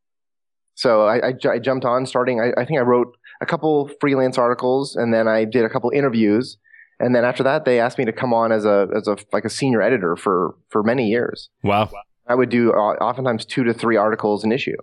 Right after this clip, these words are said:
Speaker 2: Wow. Very, very cool. And,
Speaker 1: Yeah.
Speaker 2: uh, and so, uh, by this point, you were, you were, were dabbling in a whole bunch of different things. I mean, single camera comedy, you'd reality, you're writing for this, this, uh, magazine, um, video games,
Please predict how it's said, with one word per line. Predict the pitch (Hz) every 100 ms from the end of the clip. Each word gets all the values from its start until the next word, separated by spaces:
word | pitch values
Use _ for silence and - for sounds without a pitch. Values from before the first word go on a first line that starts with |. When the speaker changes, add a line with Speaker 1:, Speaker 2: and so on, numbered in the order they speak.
| _ _ _ -
Speaker 2:
Wow. | 87 98 87 78
Very, | 104 143
very | 123 92
cool. | - 117 87 -
And, | 123 123 123
Speaker 1:
Yeah. | 139
Speaker 2:
uh, | 92 - - - - -
and | 143
so, | 180 175 - _ _
uh, | 135
by | 131 156
this | 196 302
point, | - 214 110
you | 139 185
were, | 190 147
you | - 139
were, | 208 175 120 - _ - _
were | 117 123
dabbling | 113 156 202 190 160
in | 120
a |
whole | 104 185 220
bunch | 131 127
of | 117
different | 120 110
things. | - 87 -
I | 92
mean, | 104 101
single | 160 143
camera | 117 131 120
comedy, | - 120 113 104
you'd | 82 -
reality, | 95 123 123 123 117 113 107
you're | 92 95
writing | 87 127 120
for | 120 117
this, | 104 - - -
this, | 101 95 -
uh, | 95 87
magazine, | 110 120 117 117 113 113 117 - - _
um, | 98 92 90 82
video | 123 139 127
games, | 120 120 117 117